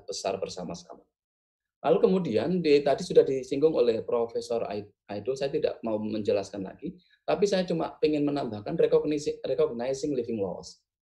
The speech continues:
Jadi di pasal, di Undang-Undang Dasar memang jelas, eh, hakim harus menafsir,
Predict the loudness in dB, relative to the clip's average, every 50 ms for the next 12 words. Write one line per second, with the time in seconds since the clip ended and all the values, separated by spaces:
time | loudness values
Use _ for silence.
0 | _ _ _ _ 0 0 2 2 0 0 0 0 0 0 2 2 2 2 2 2
1 | 2 2 2 2 0 0 0 0 0 0 0 -2 -2 -2 -2 -4 -4 -6 -4 -2
2 | 0 0 0 0 -4 -10 -12 -16 -14 -10 -6 -4 -4 -2 -2 -2 -4 -6 -10 -14
3 | _ -10 -10 -10 -4 0 0 0 0 0 -2 -2 0 2 2 2 0 -2 -6 -4
4 | -4 -4 -4 -6 -8 -8 -6 -4 -4 -4 -4 -6